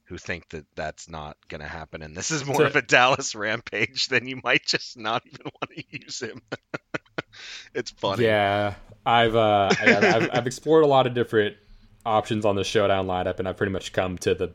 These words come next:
Speaker 2: you know, Dallas onslaught, like, either five one or four two and, uh, several varieties.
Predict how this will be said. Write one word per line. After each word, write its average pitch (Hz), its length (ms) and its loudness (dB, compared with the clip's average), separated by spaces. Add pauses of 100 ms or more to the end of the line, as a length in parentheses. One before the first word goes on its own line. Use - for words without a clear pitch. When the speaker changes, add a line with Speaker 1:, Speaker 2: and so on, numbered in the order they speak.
(480)
Speaker 2:
you 110 120 -6
know, 85 240 -8 (140)
Dallas 98 420 4
onslaught, 92 680 -6
like, 90 220 -6
either 95 160 -4
five 92 380 0
one 92 200 -8
or 85 80 -10
four 87 240 -8
two 87 400 -6
and, 85 160 -10 (540)
uh, 113 140 -4
several 92 380 -2
varieties. 82 580 -8